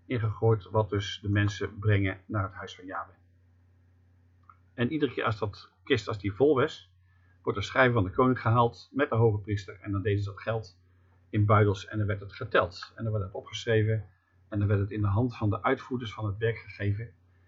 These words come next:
En die betaalden het uit aan de timmerlieden en aan de bouwlieden. En dan staat er iets heel opmerkelijks. Er wordt dus van alles en nog wat voor gedaan,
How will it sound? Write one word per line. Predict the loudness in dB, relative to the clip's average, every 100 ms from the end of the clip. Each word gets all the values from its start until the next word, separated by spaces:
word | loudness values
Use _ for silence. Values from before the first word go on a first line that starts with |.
| _ _ _ _ _
En | -6 -4
die | -2
betaalden | -2 0 2 2
het | 0
uit | -4 -2
aan |
de | -4
timmerlieden | -4 -4 0 0 -2
en | -6
aan | -6 -6
de |
bouwlieden. | -2 0 0 -4 -6
En | -8
dan | -12
staat | -10 -12 -12
er |
iets | -20 -10
heel | -4 -4 -4
opmerkelijks. | -4 -4 -4 -6 -10 -16 -18 -20 -20 _ _ _ _ _ _ _ _ _ _ _ _ _ _
Er | 0
wordt | 0 0
dus | -6
van | -8 -6
alles | -2 0
en | 0
nog | 2
wat | 0 0
voor | -2 -2
gedaan, | -6 -2 2 2